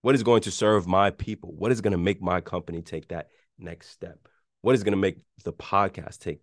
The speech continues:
that next step? How can I take the next step in my relationships? How can I take the next step in my networking, in my social media approach, in my, whatever it is that you guys are doing?" You have a lot more time and space to deliberate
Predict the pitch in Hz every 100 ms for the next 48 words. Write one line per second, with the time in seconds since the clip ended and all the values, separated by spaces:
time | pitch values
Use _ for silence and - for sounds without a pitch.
0 | - 87 - 87 85 - 85 - - 107
1 | 113 113 107 - _ _ - 98 85 98
2 | 92 - 98 - - _ _ 98 92 80
3 | 85 82 90 90 80 - - - - 107
4 | 113 101 - 95 - 87 92 - - 90
5 | - _ _ - 82 80 82 92 87 90
6 | 80 80 - 80 87 80 80 - 95 -
7 | 82 90 90 82 - - 82 76 87 85
8 | - _ _ - 78 - 151 131 113 101
9 | 101 85 85 - 101 90 90 85 87 110
10 | 90 - _ _ 110 117 87 85 90 101
11 | 104 90 - - 113 113 85 - _ 90
12 | 87 - 117 92 - 85 87 95 113 95
13 | 87